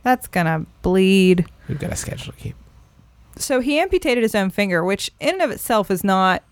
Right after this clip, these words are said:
Speaker 1: the craziest of surgeries. But he didn't stop there. He was intrigued by this idea that, I mean,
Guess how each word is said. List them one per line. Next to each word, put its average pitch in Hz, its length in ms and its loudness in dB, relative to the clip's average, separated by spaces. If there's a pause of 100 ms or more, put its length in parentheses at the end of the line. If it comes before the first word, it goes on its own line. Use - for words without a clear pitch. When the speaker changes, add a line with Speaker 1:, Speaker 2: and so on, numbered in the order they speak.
(100)
Speaker 1:
the 185 140 0
craziest 220 880 -2
of 233 100 2
surgeries. 269 680 0 (640)
But 269 100 4
he 277 60 4
didn't 403 260 2
stop 214 320 0
there. - 320 0 (180)
He 285 140 2
was 311 100 0
intrigued 294 560 0
by 196 160 2
this 185 220 0
idea 180 400 2
that, 170 260 -2 (800)
I 208 80 2
mean, 208 320 0